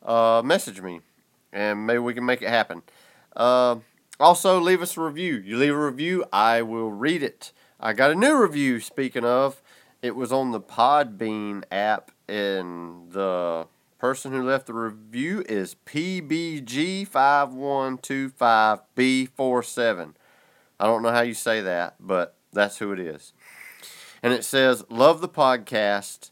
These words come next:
Tony is so inspirational. Makes me want to do my first ultra.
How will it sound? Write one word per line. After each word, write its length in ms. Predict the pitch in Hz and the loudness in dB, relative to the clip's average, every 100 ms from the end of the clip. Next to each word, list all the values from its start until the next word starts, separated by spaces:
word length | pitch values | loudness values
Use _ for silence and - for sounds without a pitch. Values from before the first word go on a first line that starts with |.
| _ | _
Tony 600 | - 135 139 147 151 156 _ _ - | -4 2 2 2 -4 -6 _ _ -14
is 120 | 110 | -10
so 300 | - 135 143 | 0 2 2
inspirational. 960 | 147 143 - 120 107 101 - 85 80 _ | 0 -4 -4 0 0 -2 -10 -14 -14 _
Makes 340 | 98 120 - - | 0 0 0 -8
me 100 | 160 | -4
want 280 | 151 135 | -2 -4
to 80 | 117 | -6
do 220 | 107 120 | -6 -4
my 180 | 123 110 | 0 -2
first 400 | - 120 120 - - | 0 -2 -2 -4 -2
ultra. 540 | 113 110 - 87 76 | -2 -2 -6 -14 -14